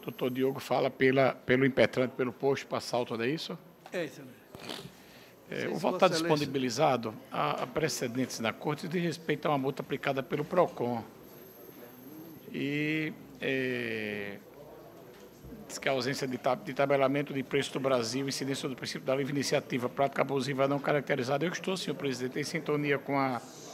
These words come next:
Speaker 1: décima segunda Procuradoria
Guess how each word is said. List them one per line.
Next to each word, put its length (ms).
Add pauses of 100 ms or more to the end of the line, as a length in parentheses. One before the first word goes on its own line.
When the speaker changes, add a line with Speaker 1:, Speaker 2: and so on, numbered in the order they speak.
(500)
Speaker 1:
décima 400
segunda 420
Procuradoria 960